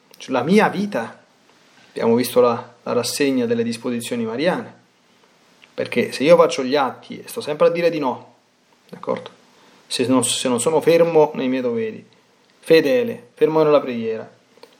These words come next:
se il mio cuore è diviso tra mille amori umani, d'accordo? E non è ardente e forte senza mai fermarsi in quello divino, se non sto al mio posto su tutti i punti di vista,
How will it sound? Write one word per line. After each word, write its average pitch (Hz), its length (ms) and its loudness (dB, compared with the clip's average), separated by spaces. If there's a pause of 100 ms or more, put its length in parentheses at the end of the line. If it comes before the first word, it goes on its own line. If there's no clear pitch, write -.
(140)
se - 220 0
il 139 60 4
mio 151 200 4
cuore 165 240 8
è 151 40 2
diviso 135 300 -4
tra 127 140 -2
mille 156 280 -4
amori 135 260 -2
umani, 117 360 -6 (460)
d'accordo? 120 400 -14 (100)
E 131 160 -8
non 123 180 -2
è 131 280 -4 (520)
ardente 127 1000 0 (800)
e 131 120 -2
forte 139 400 4
senza 127 220 -6
mai 127 120 -6
fermarsi 123 380 -6
in 117 60 -14
quello 120 180 -6
divino, 113 400 -10 (120)
se - 240 0
non 175 140 4
sto 202 200 2
al 202 100 4
mio 151 140 -4
posto - 520 2
su - 80 -20
tutti 160 180 -8
i 139 40 -10
punti 135 200 -8
di 127 100 -4
vista, 127 460 -8